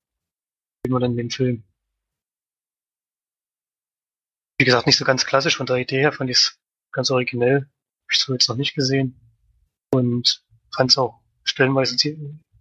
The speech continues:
sehr lustig. Einige Male schön lachen können. Problem für mich war wieder, wie immer eigentlich bei französischen Komödien, die Eltern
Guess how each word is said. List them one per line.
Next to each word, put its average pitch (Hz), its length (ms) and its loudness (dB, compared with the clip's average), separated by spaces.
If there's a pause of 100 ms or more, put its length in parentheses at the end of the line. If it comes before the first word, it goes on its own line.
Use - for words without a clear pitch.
(380)
sehr 123 100 4
lustig. 151 580 0 (680)
Einige 135 260 0
Male 131 200 4
schön 131 220 2
lachen 131 180 2
können. 131 360 -4 (1500)
Problem 135 460 2
für 131 80 2
mich 135 180 6
war 127 120 6
wieder, 131 360 2
wie 120 100 -4
immer 147 200 4
eigentlich 131 260 0
bei 131 100 -10
französischen 131 440 -4
Komödien, 127 560 -4 (200)
die 127 120 -6
Eltern 127 460 2